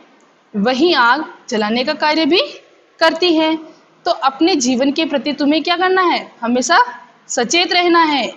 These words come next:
क्योंकि आग क्या है, रोटियां सेकने के लिए। उस आग से अपने आप को कभी भी नुकसान मत पहुंचाना, क्योंकि लड़की अब अपने ससुराल जा रही है तो उसकी माँ उसको सीख दे रही हैं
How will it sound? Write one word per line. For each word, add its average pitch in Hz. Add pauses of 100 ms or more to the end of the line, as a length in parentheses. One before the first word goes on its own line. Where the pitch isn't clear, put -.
(140)
क्योंकि 269
आग 269
क्या 349
है, 359
रोटियां 254
सेकने 240
के 233
लिए। 220 (120)
उस 294
आग 233
से 285
अपने 277
आप 226
को 269
कभी 220
भी 254
नुकसान 262 (560)
मत 330
पहुंचाना, 202
क्योंकि 269
लड़की 285
अब 370 (480)
अपने 269
ससुराल 262
जा 247
रही 233
है 220 (200)
तो 294
उसकी 294
माँ 254
उसको 294 (240)
सीख 320
दे 240
रही 240
हैं 226